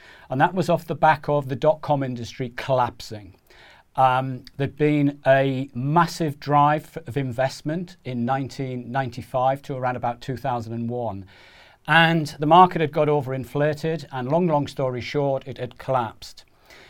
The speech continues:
So why am I saying that? Well, bottom line is I was a practicing headhunter and owned an executive search practice, pri-,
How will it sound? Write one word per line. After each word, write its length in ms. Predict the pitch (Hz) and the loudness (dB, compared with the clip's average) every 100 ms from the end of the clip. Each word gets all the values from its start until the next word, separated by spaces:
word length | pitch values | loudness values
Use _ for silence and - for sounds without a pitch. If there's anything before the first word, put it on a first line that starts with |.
| - | -20
So 300 | - - 180 | -6 6 6
why 240 | 151 156 185 | 8 6 6
am 80 | 180 | 4
I 60 | |
saying 400 | 170 175 160 147 | 2 2 2 2
that? 320 | 123 110 95 - _ - - _ - | -2 -6 -10 -20 _ -20 -20 _ 0
Well, 400 | 123 143 185 196 - - | 6 6 6 2 -8 6
bottom 200 | 175 185 | 6 8
line 240 | 160 151 | 8 6
is 120 | 143 151 | 6 6
I 100 | 202 | 6
was 120 | 196 | 4
a 60 | |
practicing 480 | 170 170 170 156 143 | 0 -2 -2 -6 -4
headhunter 680 | 123 151 131 131 113 120 107 - | -2 -4 -2 -6 -4 -4 -6 -6
and 160 | 135 139 | -8 -6
owned 280 | 151 156 147 | -2 -2 -2
an 80 | 139 | -2
executive 480 | 135 143 127 127 117 | -4 -4 -4 -6 -6
search 340 | - 143 - | -2 -2 -4
practice, 600 | - 151 147 151 156 - - - - _ - | -6 -6 -4 -6 -6 -10 -20 -20 -20 _ -4
pri-, 240 | 185 180 | 2 4